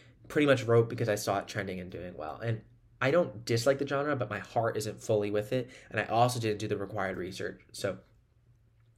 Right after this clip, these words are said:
it didn't hit for me like I was expecting. So I am right with you on all of this. Karen says, "They're, they are only failures if you define them as such. This is such an important line, the most important one." I've been thinking about this post, and I can highly relate to the minimal sales thing.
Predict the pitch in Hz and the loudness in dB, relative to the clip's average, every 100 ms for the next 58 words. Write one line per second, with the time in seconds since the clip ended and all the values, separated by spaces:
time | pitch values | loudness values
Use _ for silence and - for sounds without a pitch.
0 | - 120 120 113 113 107 98 104 98 98 | -6 0 4 2 0 -4 -6 -6 -6 -6
1 | 101 104 104 98 98 98 92 - - - | -6 -8 -6 -4 -4 -6 -10 -14 -20 -20
2 | - - 101 95 92 - 98 92 - - | -16 -6 -4 -2 -4 -6 -10 -10 -10 -16
3 | - _ 101 95 95 - - - - - | -20 _ -12 -8 -8 -8 -12 -14 -12 -14
4 | - - 71 73 62 - - - _ _ | -14 -14 -12 -12 -12 -14 -16 -20 _ _
5 | _ _ _ _ _ _ _ _ _ - | _ _ _ _ _ _ _ _ _ -20
6 | - - _ - - 123 131 139 135 120 | -20 -20 _ -8 2 4 4 2 0 2
7 | 113 - 120 117 123 139 123 117 117 113 | 2 2 4 4 4 2 2 4 4 2
8 | 110 107 - 110 113 110 - 110 110 107 | -2 -4 0 0 0 -2 -2 -4 -4 -6
9 | 101 - 117 117 107 - 110 101 101 98 | -4 -4 -2 -4 -4 -2 -2 -2 -6 -6
10 | 120 107 104 110 101 107 104 - - 117 | -10 -8 -6 -6 -6 -6 -6 -10 -18 -20
11 | _ _ _ - - - - 131 139 127 | _ _ _ -20 -20 -14 -2 0 2 2
12 | 117 120 117 113 107 104 120 123 117 113 | 2 2 2 2 -4 -2 0 4 2 2
13 | 107 107 104 98 101 101 98 101 | -4 -4 -6 -4 -2 -2 -4 -8